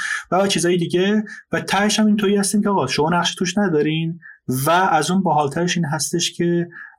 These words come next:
الان دوباره تعریف اون بزرگتر می‌شه از بود کم، از، برای کمتر بهره‌مند،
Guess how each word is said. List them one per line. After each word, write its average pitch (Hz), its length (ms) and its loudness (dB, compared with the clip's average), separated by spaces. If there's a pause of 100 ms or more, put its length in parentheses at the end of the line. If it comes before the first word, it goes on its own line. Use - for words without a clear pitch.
الان 139 500 2
دوباره 131 400 0
تعریف 139 480 -2
اون 156 280 0
بزرگتر 131 580 0
می‌شه 147 180 -2
از 123 180 0
بود 135 160 0
کم، 135 200 -4 (180)
از، 123 360 0 (240)
برای 123 200 0
کمتر 127 400 -2
بهره‌مند، 131 720 0